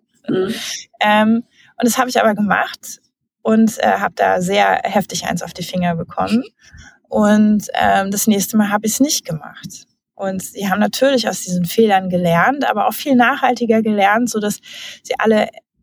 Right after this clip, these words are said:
Speaker 2: das heißt Erwachsene, aber souveräner in ihren, auf ihren Arbeitsgebieten wurden und
Speaker 1: Ja.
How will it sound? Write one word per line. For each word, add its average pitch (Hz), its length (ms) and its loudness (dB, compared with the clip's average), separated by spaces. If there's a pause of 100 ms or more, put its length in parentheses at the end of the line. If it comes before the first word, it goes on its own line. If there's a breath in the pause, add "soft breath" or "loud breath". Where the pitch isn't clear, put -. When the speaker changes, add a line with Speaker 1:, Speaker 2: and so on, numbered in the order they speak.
(240)
Speaker 2:
das - 160 -16
heißt 160 200 -6
Erwachsene, 170 580 -2
aber 185 140 0
souveräner 190 680 2
in 202 120 -2
ihren, 180 200 -4
auf 170 320 -2
ihren 175 200 -2
Arbeitsgebieten 175 800 -2
wurden 175 400 -10
und 180 280 -8
Speaker 1:
Ja. 220 120 -2